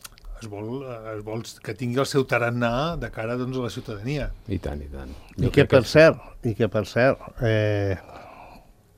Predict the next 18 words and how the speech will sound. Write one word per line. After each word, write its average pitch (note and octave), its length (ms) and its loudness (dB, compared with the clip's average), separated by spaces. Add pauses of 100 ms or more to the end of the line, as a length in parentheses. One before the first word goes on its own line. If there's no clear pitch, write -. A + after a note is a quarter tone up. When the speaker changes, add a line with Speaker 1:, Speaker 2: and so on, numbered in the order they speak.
Speaker 3:
ara B2 320 10
es - 140 0
comença B2 540 6
a D3 40 2
celebrar G#2+ 520 2
de G#2 120 2
veritat, G2+ 520 2
perquè G#2 280 0
va G#2+ 140 0
haver A2 340 2
uns G#2+ 520 0
anys D3 460 2 (840)
que G#2+ 180 2 (220)
el G2 420 -4
P A2 160 4
S B2+ 240 4
va A#2 220 6
fer G#2 760 2